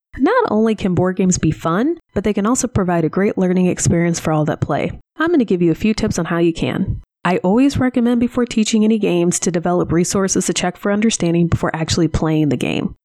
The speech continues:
This could be resources such as a vocabulary list of what words they'll come across, mechanisms of the game, et cetera. If I taught this game in my public speaking classroom, I would have my kiddos write a demonstration speech teaching the class on how to escape from a haunted house,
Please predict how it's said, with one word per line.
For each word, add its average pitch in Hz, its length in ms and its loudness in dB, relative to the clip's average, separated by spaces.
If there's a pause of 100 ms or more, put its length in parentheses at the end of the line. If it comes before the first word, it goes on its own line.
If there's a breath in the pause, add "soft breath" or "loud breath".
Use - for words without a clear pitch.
This 208 160 0
could 190 140 -2
be 180 160 2
resources 165 520 0
such 156 220 -2
as 151 100 -2
a 147 60 -2
vocabulary 196 720 0
list 226 340 0
of 170 120 -4
what 156 240 0
words 190 260 0
they'll 240 100 -2
come 233 220 0
across, 226 460 0 (240)
mechanisms 208 640 0
of 190 100 -2
the 196 60 -2
game, 175 280 2
et - 120 -4
cetera. - 440 -6 (680)
If 202 140 0
I 339 100 2
taught 294 280 -2
this 240 160 0
game 190 400 0
in 196 80 0
my 185 120 0
public 214 260 0
speaking 190 320 0
classroom, 151 580 0 (140)
I 208 160 0
would 262 160 0
have 214 120 0
my 196 140 0
kiddos 175 340 0
write 160 200 -2
a - 20 -2
demonstration 175 640 0
speech - 520 0 (280)
teaching 254 360 0
the 185 80 -2
class 156 580 0 (320)
on 170 160 0
how 214 300 0
to 254 100 0
escape 185 380 0
from 170 160 -2
a 151 40 -2
haunted 151 300 -2
house, 208 400 -2